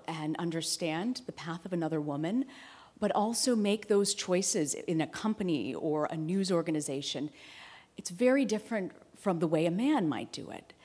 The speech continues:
But at the same time, I think it's also important not to isolate these men, because there were so many men, like Kelly Wright, who made a huge difference. The rays of light, um, that really changed the course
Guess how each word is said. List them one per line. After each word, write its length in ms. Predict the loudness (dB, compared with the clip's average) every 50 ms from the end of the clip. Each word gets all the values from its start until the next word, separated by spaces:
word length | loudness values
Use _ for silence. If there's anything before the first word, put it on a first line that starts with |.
| -20 -20 -20 -20 -20 -20 -20 -20 _ _ _
But 120 | 4 6 6
at 80 | 6
the 80 | 4 2
same 320 | 4 4 4 6 4 4
time, 500 | 4 4 4 4 6 6 6 4 2 0 -4 -8 -12 -20 -6 _
I 100 | -2 -2
think 220 | 0 0 0 0
it's 140 | 0 -2 -2
also 280 | -2 0 0 0 0 0
important 420 | 0 0 2 2 4 4 4 4
not 240 | 4 2 2 2 0
to 100 | -2 -4 -2
isolate 560 | -2 -2 0 0 -2 0 0 0 0 0 -2
these 220 | -4 -2 0 0
men, 360 | 0 0 0 0 0 -2 -2 -2
because 380 | -4 -6 -6 -4 -4 -2 0
there 100 | 0 0
were 100 | 0 0
so 240 | 0 2 2 2 2
many 200 | 2 2 2 2
men, 380 | 2 2 2 2 2 0 -2 -4 -8 -12 -10
like 180 | -8 -8 -6
Kelly 240 | -4 -2 -2 -2 0
Wright, 360 | 0 0 -2 -2 -4 -6 -10 -18 -20 -20 -20 -20 -20 -20 -20 -20 -20 _ -2
who 120 | 0 0
made 240 | 2 4 4 2 2
a 40 | 2
huge 640 | -2 -2 -4 -4 0 2 4 6 6 6 4 2
difference. 680 | 2 0 -2 -2 -4 -6 -6 -4 -2 0 2 2 0 -2 -4 -12 _ -4
The 120 | -2 -2
rays 480 | -2 2 2 2 2 4 2 2 2 0
of 160 | 0 0 0
light, 500 | 2 2 4 4 2 0 -2 -6 -10 -12 -12 -16 -18 -18 -18 -18 -16 -18 -18 -12 -8
um, 540 | -6 -4 -4 -4 -2 -2 -2 -2 -2 -4 -6 -10 -16 _ _ _ _ _ _ _ _ _ _ _ _ _ _ _ -2
that 100 | 0 2
really 240 | 4 4 4 4 2
changed 520 | 2 0 -2 0 0 0 0 0 -2 -2
the 60 | -4 -6
course 600 | -6 -4 -2 -2 -2 0 0 0 0 0 0